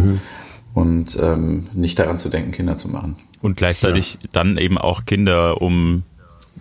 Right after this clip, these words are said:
Speaker 3: diesen, diese Lücke der nicht vorhandenen Kinder zu schließen.
Speaker 1: Ja. Aber es, also ich muss sagen, ich meine, diese Welt ist, ist unheimlich neoliberal, weil es sagen, du im Prinzip,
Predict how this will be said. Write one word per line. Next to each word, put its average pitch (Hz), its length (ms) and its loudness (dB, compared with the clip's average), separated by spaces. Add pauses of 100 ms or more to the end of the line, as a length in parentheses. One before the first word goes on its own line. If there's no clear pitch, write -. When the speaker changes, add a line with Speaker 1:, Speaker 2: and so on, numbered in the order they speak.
(120)
Speaker 3:
diesen, 82 440 0 (320)
diese - 140 0
Lücke 82 540 2 (1160)
der 76 340 2
nicht - 280 -2
vorhandenen 82 300 -2
Kinder 82 240 0
zu 87 120 -4
schließen. 82 340 -2 (2250)
Speaker 1:
Ja. 87 180 -4 (320)
Aber 101 140 0
es, 101 100 -2
also 107 380 -2
ich 98 80 0
muss 107 140 0
sagen, 98 240 2
ich - 140 -4
meine, 90 200 0 (180)
diese 92 240 0
Welt 95 300 2
ist, - 460 -2 (600)
ist 104 220 0
unheimlich 101 640 2
neoliberal, 82 760 4
weil 80 100 2
es - 120 -6
sagen, 87 360 0
du 85 60 0
im 80 60 -4
Prinzip, 104 480 -2